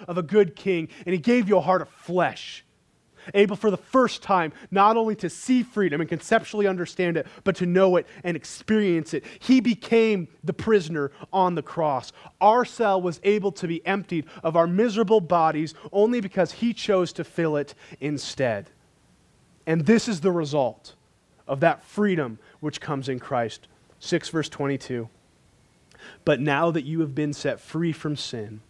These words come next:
and have become slaves to God, the fruit you get is not death. The fruit you get leads to sanctification and its end,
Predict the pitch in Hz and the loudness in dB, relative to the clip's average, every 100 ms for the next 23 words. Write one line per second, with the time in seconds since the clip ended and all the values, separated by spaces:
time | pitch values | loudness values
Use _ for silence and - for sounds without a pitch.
0 | _ _ _ - - 139 139 147 151 165 | _ _ _ -20 -4 -2 -2 0 -2 -2
1 | 170 - 131 127 - 143 143 151 143 - | -8 -6 -8 -6 -8 -2 0 0 -2 -8
2 | 143 131 117 107 104 110 - _ _ _ | -8 -6 -6 -8 -10 -16 -20 _ _ _
3 | _ _ _ - 135 - - 180 208 208 | _ _ _ -12 -12 -12 -4 -2 -2 -4
4 | - _ - 117 143 208 147 131 - _ | -20 _ -16 -8 0 0 0 -6 -12 _
5 | - _ _ _ _ _ _ _ _ _ | -20 _ _ _ _ _ _ _ _ _
6 | _ _ _ _ _ - 117 147 139 104 | _ _ _ _ _ -14 -8 -4 -6 -6
7 | 107 - _ _ _ _ _ _ _ _ | -10 -12 _ _ _ _ _ _ _ _
8 | _ _ _ _ _ - 147 - 170 - | _ _ _ _ _ -12 -10 -4 -4 -4
9 | 131 156 135 117 - - _ _ - 123 | -6 -6 -4 -6 -8 -20 _ _ -12 -6
10 | 135 139 - - - - 123 131 - 131 | -6 -6 -12 -16 -18 -14 -10 -10 -10 -12
11 | 135 - 107 - 113 107 _ _ _ - | -14 -12 -14 -14 -16 -18 _ _ _ -14
12 | 113 113 117 - 104 98 107 | -12 -10 -12 -12 -14 -16 -20